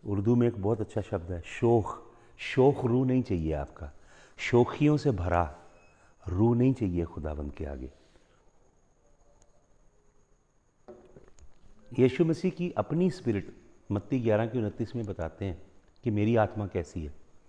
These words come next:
"मेरी आत्मा बहुत दीन है", यीशु मसीह कहते हैं, "I am meek and lowly।" आपको मालूम, अगर मैं आपको कहूँ मैं बहुत हम्बल हूँ,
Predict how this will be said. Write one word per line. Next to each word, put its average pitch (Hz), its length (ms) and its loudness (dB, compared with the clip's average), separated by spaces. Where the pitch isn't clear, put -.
"मेरी 123 220 4
आत्मा 123 320 2
बहुत 117 500 -2
दीन 98 500 0
है", 71 400 -8
यीशु 92 260 -4
मसीह 87 300 -8
कहते 80 280 -14
हैं, 78 100 -14
"I 123 240 4
am 123 260 4
meek 151 480 2
and 95 400 -2
lowly।" 82 640 0
आपको 127 200 2
मालूम, 165 300 4
अगर 123 240 2
मैं 113 160 4
आपको 123 280 0
कहूँ 123 220 0
मैं 127 160 0
बहुत 113 220 2
हम्बल 101 300 2
हूँ, 101 180 -4